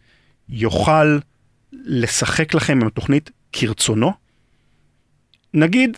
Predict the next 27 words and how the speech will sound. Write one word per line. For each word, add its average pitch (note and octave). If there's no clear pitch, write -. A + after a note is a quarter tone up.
עבדת F3+
על E3+
התוכנית, C3
הצלחת -
נהדר, G3
אה, D#3
הגעת F3+
למקום G#3+
הראשון, G#3
יש G3+
לך G3+
עשרות B3
אלפי C4+
מאזינים F#3+
לפרק, C#3+
אמרת F#3+
את -
ה-N-word C3
ה-, A#2+
המיתולוגית C3+
שאסור E3
להגיד D3+
בתרבות B2
האמריקנית, C3+
והורידו E3+
אותך A3+
מהאוויר. F#3+